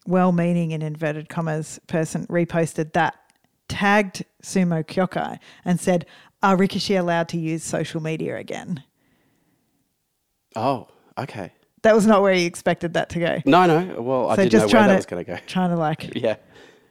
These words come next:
Speaker 1: dob him in.
Speaker 2: Right.
Speaker 1: Anyway, that's a Terutsuyoshi, um, out of sumo drama.
Speaker 2: Yeah, right. Wow.
Speaker 1: There's a lot in that.
Speaker 2: Yeah, there is.
Speaker 1: Reptiles.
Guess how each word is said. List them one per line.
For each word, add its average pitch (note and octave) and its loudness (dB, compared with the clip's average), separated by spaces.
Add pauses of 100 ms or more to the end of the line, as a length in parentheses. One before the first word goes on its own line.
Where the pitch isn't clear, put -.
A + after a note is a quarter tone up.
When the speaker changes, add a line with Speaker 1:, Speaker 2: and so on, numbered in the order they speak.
(220)
Speaker 1:
dob G3+ 6
him F#3 2
in. F#3 0
Speaker 2:
Right. A#2+ 4
Speaker 1:
Anyway, G#3+ 4
that's D4+ 4
a C#4+ 6
Terutsuyoshi, F3+ 2 (540)
um, E3 0 (400)
out F#3 2
of F3 2
sumo E3+ -2 (1300)
drama. G3+ 0
Speaker 2:
Yeah, B2 2
right. A2+ -4
Wow. F#2 -6
Speaker 1:
There's A3 4
a A3+ 6
lot A3+ 4
in G#3 4
that. F3+ 0
Speaker 2:
Yeah, A#2+ 4 (580)
there G#2+ 0
is. B2+ -6
Speaker 1:
Reptiles. G#3+ -2